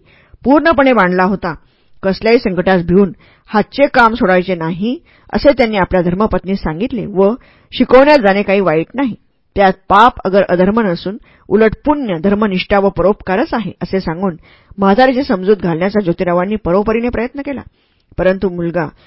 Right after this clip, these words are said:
आपल्या कुळास बट्टा लावित आहे अशी त्या म्हातारीची पक्की समजूत घातलेली असल्यामुळे सुनेने शिकवावया जाण्याचे बंद न केल्यास तुम्ही उभयतांनी माझ्या घरातून चालते व्हावे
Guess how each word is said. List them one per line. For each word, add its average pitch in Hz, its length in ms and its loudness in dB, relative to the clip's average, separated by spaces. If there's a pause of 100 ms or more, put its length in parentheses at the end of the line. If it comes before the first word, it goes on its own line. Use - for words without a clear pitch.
(160)
आपल्या 214 300 2
कुळास 180 400 0
बट्टा 202 280 0
लावित 208 280 2
आहे 233 220 -4 (440)
अशी 320 220 4
त्या 302 160 4
म्हातारीची 202 420 0
पक्की 202 320 -6
समजूत 196 320 -2
घातलेली 180 400 -2
असल्यामुळे 240 460 -2 (360)
सुनेने 254 480 2
शिकवावया 196 540 4
जाण्याचे 170 440 -2
बंद 226 340 0
न 233 180 0
केल्यास 170 300 -2 (520)
तुम्ही 240 300 -2
उभयतांनी 214 640 2 (360)
माझ्या 190 320 2
घरातून 233 420 2
चालते 185 320 -2
व्हावे 208 280 -2